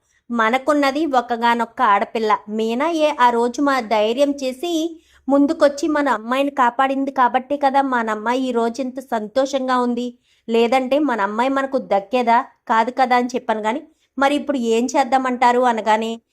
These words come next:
"నా ఆస్తికి వారసురాలు శృతితో పాటు మీనా కూడా అని చెప్దాము అనుకుంటున్నాను" అని చెప్పనేసరికి, "ఏం మాట్లాడుతున్నారండి? మన ఆస్తికి ది-, మీనాని వారసురాల్ని చేయడం ఏంటి?" అనగానే, "అదేంటి అలా మాట్లాడతావు?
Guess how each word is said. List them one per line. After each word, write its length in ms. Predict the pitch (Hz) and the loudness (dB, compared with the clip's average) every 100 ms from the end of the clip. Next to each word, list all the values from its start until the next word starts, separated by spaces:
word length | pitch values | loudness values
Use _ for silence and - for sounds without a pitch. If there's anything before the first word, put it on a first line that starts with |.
| _ - | _ -4
"నా 160 | 240 226 | 0 2
ఆస్తికి 440 | 226 269 - 302 302 | 2 -2 -4 -6 -2
వారసురాలు 720 | 226 220 254 269 240 226 262 | 2 2 2 0 2 2 2
శృతితో 580 | - 262 247 285 285 262 | 0 -2 0 -2 0 0
పాటు 340 | 262 220 262 294 | 2 2 2 0
మీనా 380 | 262 254 277 277 | 0 0 0 0
కూడా 300 | 277 233 233 | 0 2 2
అని 180 | 262 294 | 2 -2
చెప్దాము 560 | - 214 202 240 220 | -2 -4 0 2 2
అనుకుంటున్నాను" 720 | 254 277 262 262 254 247 240 240 233 | 0 0 -2 -2 -2 0 0 -2 -4
అని 120 | 262 | -2
చెప్పనేసరికి, 840 | 262 247 226 214 220 208 208 359 320 320 320 _ _ _ _ _ _ - | -2 -2 -4 -4 -2 -2 -2 0 0 0 -4 _ _ _ _ _ _ 0
"ఏం 240 | 233 240 | 4 4
మాట్లాడుతున్నారండి? 800 | 330 349 339 277 233 214 208 220 285 | 4 2 2 0 2 0 0 -2 -2
మన 320 | 233 226 220 | 0 0 2
ఆస్తికి 480 | 269 302 320 320 320 330 320 - _ - | 0 0 -6 -2 0 0 -4 -12 _ -10
ది-, 160 | 226 | -2
మీనాని 440 | 240 240 254 302 339 | 2 2 4 2 2
వారసురాల్ని 600 | 302 302 302 311 311 311 | 2 2 0 0 0 0
చేయడం 360 | 302 320 311 311 | -2 -2 0 0
ఏంటి?" 260 | 302 302 302 | -2 -2 0
అనగానే, 460 | 269 247 240 254 285 226 | 2 2 2 2 0 -2
"అదేంటి 520 | 214 254 294 294 294 302 294 294 - _ - | -2 -2 -2 -2 -2 -2 -2 -4 -10 _ 0
అలా 200 | 214 240 | 4 4
మాట్లాడతావు? 640 | 269 262 262 262 262 269 | 2 0 2 0 2 0